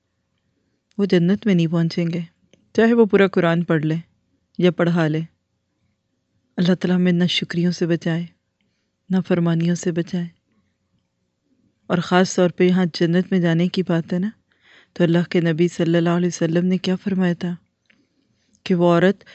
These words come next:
جو اپنے شوہر کو خوش کرے اور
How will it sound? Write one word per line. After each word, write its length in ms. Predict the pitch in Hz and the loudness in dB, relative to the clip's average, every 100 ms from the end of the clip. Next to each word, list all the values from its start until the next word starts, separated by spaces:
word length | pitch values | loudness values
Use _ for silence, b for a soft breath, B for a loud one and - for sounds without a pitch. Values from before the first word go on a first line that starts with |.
| b b _ - | b b _ 2
جو 320 | 185 180 180 - _ | 4 4 2 -6 _
اپنے 540 | 202 - 180 185 185 185 | -8 -4 0 2 2 0
شوہر 500 | - - 196 170 202 | -4 -2 -2 0 0
کو 120 | 202 | 0
خوش 300 | 196 190 180 | -2 0 -2
کرے 340 | - 175 170 170 - _ _ _ | 0 2 2 -2 -10 _ _ _
اور 120 | - | -2